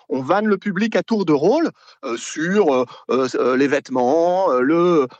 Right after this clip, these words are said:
euh, l'origine, euh, de la personne, son âge, euh, parfois son nom, on demande le nom, et cetera. Et ça, ça repose beaucoup sur l'interaction.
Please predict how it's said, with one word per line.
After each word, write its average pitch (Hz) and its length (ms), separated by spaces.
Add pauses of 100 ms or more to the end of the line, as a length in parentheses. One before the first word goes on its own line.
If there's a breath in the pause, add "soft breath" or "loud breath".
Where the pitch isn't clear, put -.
(140)
euh, 127 100
l'origine, 165 800
euh, 127 400
de 120 100
la 120 120
personne, 147 500
son 180 240
âge, 156 480
euh, 123 100
parfois 131 280
son - 220
nom, 156 220
on 131 40
demande 117 260
le 170 140
nom, 156 200
et 117 80
cetera. - 300
Et 147 80
ça, - 200
ça - 140
repose 190 280
beaucoup 277 240
sur 240 160
l'interaction. 180 540